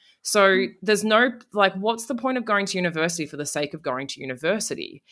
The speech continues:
Speaker 2: True.
Speaker 1: Yes, there are some, like, okay, if they want to go and become a teacher, it's going to be very difficult for them to do that without going to university. But there are
Speaker 2: Mm.
Speaker 1: so many careers now with alternative pathways. And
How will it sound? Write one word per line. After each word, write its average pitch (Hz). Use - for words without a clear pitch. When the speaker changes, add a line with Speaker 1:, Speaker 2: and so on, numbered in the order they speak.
Speaker 2:
True. 185
Speaker 1:
Yes, 233
there 285
are 269
some, 208
like, 185
okay, 180
if 143
they 170
want 202
to 233
go 233
and 233
become 214
a 143
teacher, 170
it's 139
going 175
to -
be 185
very 175
difficult 170
for -
them 143
to 139
do 135
that 135
without 139
going 131
to -
university. 135
But 190
there 214
are 214
Speaker 2:
Mm. 180
Speaker 1:
so 202
many 233
careers 165
now 135
with 143
alternative 175
pathways. 139
And 170